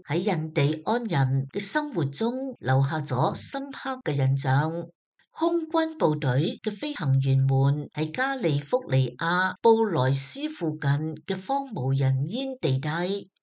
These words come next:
拍攝到勾畫喺細粒上嘅人物同其他圖形。紐約時報嘅一則美聯社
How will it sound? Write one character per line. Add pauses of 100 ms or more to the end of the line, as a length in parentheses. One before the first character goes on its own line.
(320)
拍
攝
到 (240)
勾
畫
喺
細
粒
上
嘅
人
物 (220)
同
其
他
圖
形。 (420)
紐
約
時
報
嘅
一
則
美
聯
社